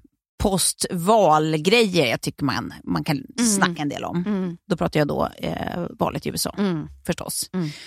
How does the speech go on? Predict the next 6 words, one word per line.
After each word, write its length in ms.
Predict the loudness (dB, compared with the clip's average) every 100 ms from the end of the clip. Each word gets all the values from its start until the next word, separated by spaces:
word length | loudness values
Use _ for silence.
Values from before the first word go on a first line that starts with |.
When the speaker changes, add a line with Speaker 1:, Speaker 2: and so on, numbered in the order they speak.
| -20 -20 -20 _
Speaker 1:
Ehm, 680 | 4 6 6 6 6 4 2
det 540 | 2 4 4 4 4 4
är 40 |
ju 80 | 4
fortfarande 360 | 0 2 2 2
spännande 560 | 0 0 -2 -2 -2